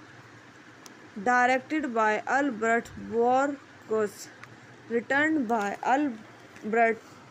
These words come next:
War Us, produced by Robert Grant, Nils Hel Grelio, Herbert Nance,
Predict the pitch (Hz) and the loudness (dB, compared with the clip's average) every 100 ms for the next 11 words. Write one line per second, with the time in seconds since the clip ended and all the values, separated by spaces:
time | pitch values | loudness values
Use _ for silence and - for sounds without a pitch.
0 | - - - 220 262 277 302 359 370 - | -10 -10 -8 0 4 6 4 2 -4 -14
1 | - - - - - - - 214 220 214 | -20 -20 -20 -20 -20 -20 -2 2 2 0
2 | - - - - - - 277 294 330 226 | -12 -20 -20 -20 -20 0 4 6 4 2
3 | 190 247 285 269 - 214 208 208 208 240 | 0 2 2 0 -2 2 4 4 4 6
4 | 247 247 311 254 - 220 208 214 233 - | 6 4 2 0 0 2 2 0 -4 -10
5 | - - - - 240 302 294 - - 220 | -20 -20 -16 -2 2 2 0 -8 0 4
6 | 226 220 190 254 285 277 240 214 214 226 | 4 2 0 2 4 4 6 8 8 6
7 | - - - - - - 226 269 294 214 | -2 -20 -20 -20 -20 -8 2 4 4 2
8 | 214 214 214 - - - - - 226 262 | 2 4 2 -6 -20 -20 -16 -6 -2 0
9 | 285 302 294 - | 0 0 -4 -6